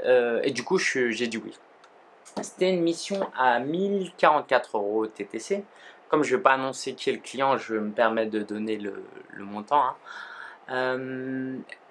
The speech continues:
qui consistait en deux demi-journées de formation.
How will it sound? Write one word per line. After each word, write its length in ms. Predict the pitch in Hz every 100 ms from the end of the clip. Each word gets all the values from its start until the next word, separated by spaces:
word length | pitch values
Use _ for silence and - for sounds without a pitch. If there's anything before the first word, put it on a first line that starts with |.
| -
qui 160 | 160
consistait 400 | - 175 180 175
en 160 | 202 175
deux 300 | 131 202 214
demi-journées 600 | 175 185 175 151 156 165
de 60 |
formation. 500 | - 147 117 - -